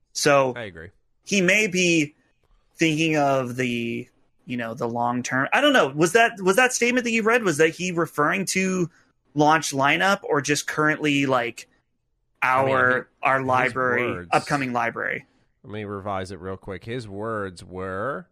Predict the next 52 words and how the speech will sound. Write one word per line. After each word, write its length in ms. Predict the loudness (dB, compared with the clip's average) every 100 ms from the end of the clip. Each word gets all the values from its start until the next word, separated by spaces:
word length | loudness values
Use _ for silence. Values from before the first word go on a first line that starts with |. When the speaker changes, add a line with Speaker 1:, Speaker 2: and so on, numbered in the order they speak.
| _ _
Speaker 2:
right 220 | -20 -18 -14
down 300 | -12 -12 -14
here. 500 | -12 -8 -8 -8 -12 _ _ _ _ _ _ _ _ _
Uh, 200 | -10 -8
"The 100 | -8
content 520 | -10 -8 -6 -6 -8 -8
that 120 | -8
will 120 | -8
be 160 | -8 -10
in 200 | -10 -10
the 80 |
launch 380 | -8 -6 -8 -8
window 380 | -12 -10 -8 -10 -10
and 320 | -10 -10 -10
beyond 400 | -8 -6 -6 -8
is 100 | -12
incredibly 480 | -14 -12 -12 -10 -12
exciting." 480 | -10 -8 -6 -6 -10
And 100 | -12
he 120 | -10
says, 140 | -6
Speaker 1:
And 100 | -4
Speaker 2:
"I 20 | -4
would 80 |
Speaker 1:
beyond, 160 | -4 -6
Speaker 2:
say 120 | -8
this 180 | -8 -10
Speaker 1:
of 60 | -6
Speaker 2:
is 40 |
Speaker 1:
course. 240 | -2 0
Speaker 2:
the 80 | -2
best 180 | -4 -8
lineup 540 | -8 -6 -6 -8 -10
that 140 | -12 -14
we've 180 | -14 -14
seen 300 | -14 -12 -12
in 100 | -14
the 80 |
history 420 | -12 -14 -14 -14 -14
of 120 | -14
PlayStation 600 | -14 -12 -12 -14 -14 -16
between 300 | -18 -16 -12
our 120 | -12
worldwide 440 | -12 -12 -12 -14
studios 480 | -14 -16 -14 -14 -14 -16
and 160 | -14
our 100 | -14
partners 540 | -12 -12 -14 -12 -16 -16
from 200 | -18 -16
all 200 | -14 -14
different 260 | -14 -14
publishers 520 | -12 -12 -14 -16 -18